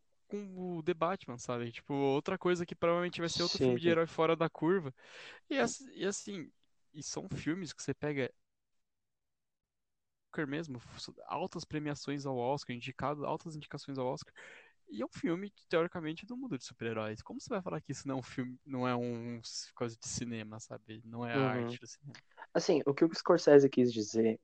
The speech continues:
Speaker 2: em relação a, aos filmes de, de heróis, ele quis dizer, assim, que por ele tá coisa, fazendo essas coisas, tipo, de, de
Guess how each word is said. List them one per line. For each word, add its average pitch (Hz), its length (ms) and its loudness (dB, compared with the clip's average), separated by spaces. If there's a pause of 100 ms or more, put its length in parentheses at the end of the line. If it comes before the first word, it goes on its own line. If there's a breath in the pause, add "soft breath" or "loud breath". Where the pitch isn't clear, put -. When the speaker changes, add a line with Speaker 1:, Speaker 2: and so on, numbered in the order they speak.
Speaker 2:
em 123 100 -4
relação 110 480 4
a, 110 200 4
aos 110 200 -4
filmes 123 280 2
de, 107 160 -10
de - 140 -2
heróis, 107 360 6
ele 107 140 2
quis 113 200 -6
dizer, 120 260 0
assim, 120 300 0 (640)
que 113 600 4 (280)
por 139 140 8
ele 151 200 8 (300)
tá 101 120 4 (320)
coisa, 113 480 6
fazendo 117 220 6
essas 117 220 4
coisas, 110 320 4
tipo, - 200 -2
de, 110 360 2
de 107 180 -8